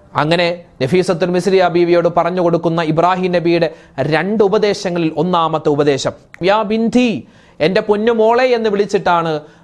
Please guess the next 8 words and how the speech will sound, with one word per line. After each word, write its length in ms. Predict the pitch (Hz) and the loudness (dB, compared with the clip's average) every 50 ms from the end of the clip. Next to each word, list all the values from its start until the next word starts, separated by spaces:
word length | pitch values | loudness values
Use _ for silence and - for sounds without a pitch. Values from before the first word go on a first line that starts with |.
| _ - | _ -4
മഹാനായ 580 | 123 143 151 165 170 185 180 180 175 175 170 170 | -4 0 0 2 0 2 0 0 0 2 2 2
ഇബ്രാഹിം 360 | 156 165 170 180 170 180 170 | 2 2 2 2 0 0 -4
നബി 160 | 170 160 165 | -2 0 0
അലൈഹിസ്സലാം 540 | 165 156 165 170 170 170 160 170 165 156 156 | 0 0 0 -2 -4 -2 -2 0 0 2 2
പറയുന്നു. 460 | 151 147 160 175 175 170 160 147 139 - - | 2 2 2 2 0 0 0 -2 -2 0 -2
ഒന്നാമത്തെ 440 | 147 170 190 196 196 185 180 - 180 | 0 2 2 0 2 0 0 0 0
ഉപദേശം, 540 | 165 165 170 165 165 151 156 156 135 127 110 - - - _ _ - | 0 2 2 2 2 0 0 -4 -6 -6 -8 -16 -20 -20 _ _ 0
"മോളെ, 400 | 143 165 180 180 170 156 - | 2 2 4 2 2 0 -2